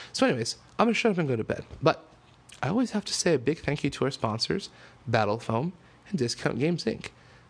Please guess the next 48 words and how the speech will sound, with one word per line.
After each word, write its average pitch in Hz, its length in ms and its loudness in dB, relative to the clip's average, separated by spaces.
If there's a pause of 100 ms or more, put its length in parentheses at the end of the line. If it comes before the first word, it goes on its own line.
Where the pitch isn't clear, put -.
(120)
Uh, - 180 -2
Battle 143 320 0
Foam 233 440 0 (460)
is, 120 360 2
uh, 110 520 2 (480)
we're, 123 160 2
we're 127 240 0
gonna 254 240 0
be 196 120 0
working 180 360 0
on 190 80 0
some 113 180 -2
really 156 220 0
cool 185 180 0
things - 240 -2
for - 120 -2
you 107 60 0
guys, - 280 -4
so - 100 -4
that's 135 200 -2
all 156 60 2
I - 20 0
have 151 80 -4
to 120 60 -2
say - 140 0
about 107 320 -2
that. 98 220 -4 (480)
But - 160 4
check - 240 4
out 170 160 4
Battle 135 260 2
Foam. 160 400 -2 (340)
Uh, 110 400 2
they've 127 300 2
got 113 240 0
some - 140 -2
incredible 117 720 0
foam 117 260 0
cases. 113 680 -2 (520)
It, - 240 -2
like, 110 240 -2 (640)
they 131 180 4
have 127 220 4
the 117 100 0
nuts 110 340 0
cases - 600 -2
by 101 240 -2
far. 95 380 -2